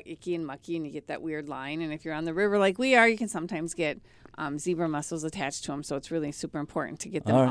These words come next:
Speaker 1: out of the water.
Speaker 2: So, again, this is a thirteen hundred pound jet ski lift from Monahan Marine in Little Falls. If you have any questions,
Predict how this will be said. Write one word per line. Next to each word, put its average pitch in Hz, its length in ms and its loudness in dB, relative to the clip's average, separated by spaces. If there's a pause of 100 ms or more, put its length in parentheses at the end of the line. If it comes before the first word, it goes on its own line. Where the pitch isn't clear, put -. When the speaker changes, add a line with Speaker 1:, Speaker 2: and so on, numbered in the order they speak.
Speaker 1:
out 156 80 -2
of 151 60 -4
the 143 80 -4
water. 107 440 -4
Speaker 2:
So, 135 280 6
again, 135 400 8
this 135 240 4
is 135 160 2
a 123 80 4
thirteen 156 560 4
hundred 143 260 2
pound 139 260 10
jet 131 220 2
ski 156 240 0
lift 147 260 6
from 127 160 4
Monahan 131 680 4
Marine 131 520 6 (400)
in 120 180 6
Little 120 200 6
Falls. 135 520 4
If 113 100 2
you 127 100 8
have 120 120 4
any 120 340 6
questions, 165 920 0